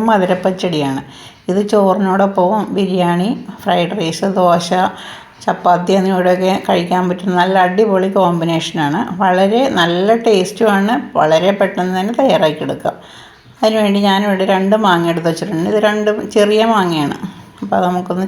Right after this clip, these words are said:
ചെത്തി ചെറിയ പീസുകളാക്കി എടുത്ത് വെക്കാം. അതിനുശേഷം സ്റ്റൗ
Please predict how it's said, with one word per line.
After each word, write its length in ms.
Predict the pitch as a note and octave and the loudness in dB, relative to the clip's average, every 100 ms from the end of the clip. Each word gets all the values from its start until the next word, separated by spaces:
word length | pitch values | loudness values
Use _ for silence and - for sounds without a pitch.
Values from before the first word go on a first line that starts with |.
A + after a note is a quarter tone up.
| G3 | -2
ചെത്തി 280 | F3 - F#3+ G3 | -2 -2 -2 0
ചെറിയ 220 | F3+ F3 F3+ | 0 -2 -2
പീസുകളാക്കി 580 | F3+ F3 F3+ E3+ E3+ F3+ | -4 -4 0 0 0 -6
എടുത്ത് 180 | E3+ D#3 | -2 -2
വെക്കാം. 300 | D3 D3 A3 - - - - - | -2 -2 -6 -6 -14 -20 -10 -2
അതിനുശേഷം 680 | G#3+ G#3 G#3 F#3 F3 G#3+ B3+ B3 - - - - - | 0 0 0 0 0 -2 -4 -6 -14 -20 -20 -20 -20
സ്റ്റൗ 240 | - G3 | -2 2